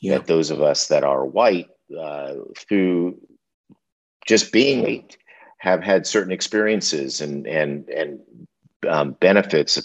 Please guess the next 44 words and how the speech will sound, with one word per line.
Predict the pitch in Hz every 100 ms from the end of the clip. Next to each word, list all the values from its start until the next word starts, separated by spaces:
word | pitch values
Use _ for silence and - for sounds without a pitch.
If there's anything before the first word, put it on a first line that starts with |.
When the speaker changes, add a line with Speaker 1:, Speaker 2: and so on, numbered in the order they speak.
| _
Speaker 2:
be-, | 80 78 -
of | - 57 80 69
being | 113 123 76 62
white. | 64 -
Talk | - 117 -
about | - 64 -
that | 58 52
a |
little | 55 57
bit. | 53 50 _ _ _ - - - - -
Speaker 1:
Yeah, | 104 101
this | 151 156
is | 147 127
a, | 127
this | 135 147 160
is | 139
a, | 104 92 -
a | 98
tough | - 117 113 -
one | 92 92
because | 95 - 95
I | 92
wanna, | 95 113 110 98 92 - - - -
uh, | - -
and | 98
I'm | 98
glad | 107 120
you, | 110 98
uh, | - 104
you | 101 92
posed | - - 117 101
it | 95
the | 90
way | 95
you | 92 82
did. | 78 95 98 92 - _ -
Um, | 92 92 92 - - -
I, | - 120
I, |
I | 113 117
wanna | 113 131 127
make | 120 110
sure | - 120 107 101 95
that, | 95 90 95